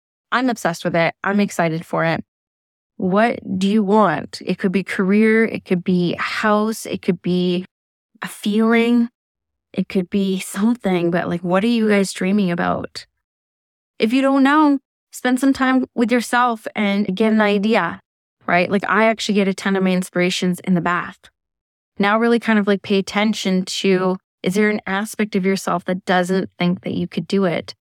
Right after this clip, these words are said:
I know for me, stepping into this work full time was really scary because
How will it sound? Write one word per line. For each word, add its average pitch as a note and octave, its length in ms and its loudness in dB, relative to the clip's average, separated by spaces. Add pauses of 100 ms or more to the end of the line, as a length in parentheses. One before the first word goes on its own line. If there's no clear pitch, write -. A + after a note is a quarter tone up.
(420)
I F#3+ 60 0
know G3 160 4
for F#3+ 240 0
me, G#3 460 4
stepping F#3+ 380 0
into F#3 160 0
this F#3 200 -2
work F3 160 0
full F3+ 160 -4
time A3 320 0
was F#3+ 180 -4
really F3+ 160 0
scary A3+ 440 0
because F#3+ 500 -2